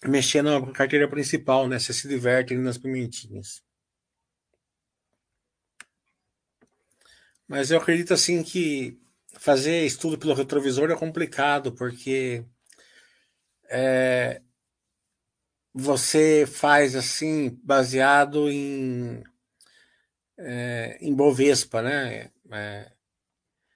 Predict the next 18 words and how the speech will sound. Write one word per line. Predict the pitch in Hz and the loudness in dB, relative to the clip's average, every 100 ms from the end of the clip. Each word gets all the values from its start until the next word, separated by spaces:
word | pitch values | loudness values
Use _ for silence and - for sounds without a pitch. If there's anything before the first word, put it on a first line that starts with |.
| _ _ _ | _ _ _
no, | 127 123 120 120 | -6 -2 -2 -2
no | 127 | -2
absoluto, | 131 131 151 143 143 139 127 | -2 0 2 2 0 -2 -4
né? | 127 135 | -4 -2
Você | 127 151 | -2 -2
não | 151 | -2
pega, | 139 147 165 160 | 2 2 4 2
assim, | 135 - 135 131 127 | -2 -2 -2 -2 -2
uma, | 123 120 120 | -2 -2 -4
uma | 123 127 | -6 -6
questão | 127 123 - 131 | -4 -4 -2 -2
assim, | 123 - 131 | -2 -4 -4
"Ah, | 139 | -2
o | 139 | 0
Banco | 147 147 | -2 -4
do | 147 | -2
Brasil | 143 127 143 | 0 0 0
tava, | 147 143 135 120 | 0 0 2 -2